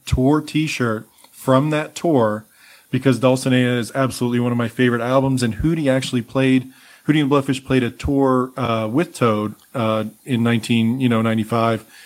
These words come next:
at, at Rec Hall at Penn State University, and it was an amazing show. So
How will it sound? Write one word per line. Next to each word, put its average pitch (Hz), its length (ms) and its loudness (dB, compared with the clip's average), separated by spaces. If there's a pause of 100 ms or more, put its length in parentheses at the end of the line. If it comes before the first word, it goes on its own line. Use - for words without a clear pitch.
(260)
at, 117 280 -2
at 117 160 -2
Rec 131 320 0
Hall 135 320 4
at 107 120 -4
Penn 131 200 0
State 131 240 2
University, 120 600 0
and 107 80 -2
it 107 60 -4
was 104 140 -6
an 107 60 -4
amazing 107 460 -2
show. 104 280 -8
So 110 320 -6